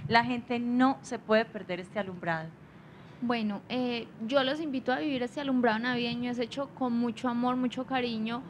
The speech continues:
Speaker 2: por un equipo de más de doscientas ochenta personas para ustedes. Es una, un alumbrado lleno de sorpresas. Como decían,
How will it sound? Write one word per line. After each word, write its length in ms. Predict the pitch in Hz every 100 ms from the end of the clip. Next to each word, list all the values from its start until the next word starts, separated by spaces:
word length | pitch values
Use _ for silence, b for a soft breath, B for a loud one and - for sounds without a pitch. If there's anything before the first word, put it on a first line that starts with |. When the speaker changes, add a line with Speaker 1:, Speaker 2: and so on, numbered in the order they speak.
| B B -
Speaker 2:
por 160 | 247
un 280 | 240 233 240
equipo 480 | 233 - 269 262 269
de 240 | 254 226 214
más 320 | 233 233 226
de 140 | 254
doscientas 500 | 247 - 254 233 254
ochenta 560 | 247 247 240 220 233 226
personas 580 | 233 226 247 226 226 -
para 260 | 247 220
ustedes. 680 | 214 - 254 233 220 226 - B B B B B B - - -
Es 180 | 247
una, 560 | 247 262 269 277 277 - - - - - - - - - - -
un 160 | 294
alumbrado 600 | 294 320 294 269 262 269
lleno 440 | 247 285 311 285 294
de 100 | 269
sorpresas. 800 | 240 214 233 214 190 185 - - - -
Como 200 | 233 240
decían, 520 | 233 226 226 233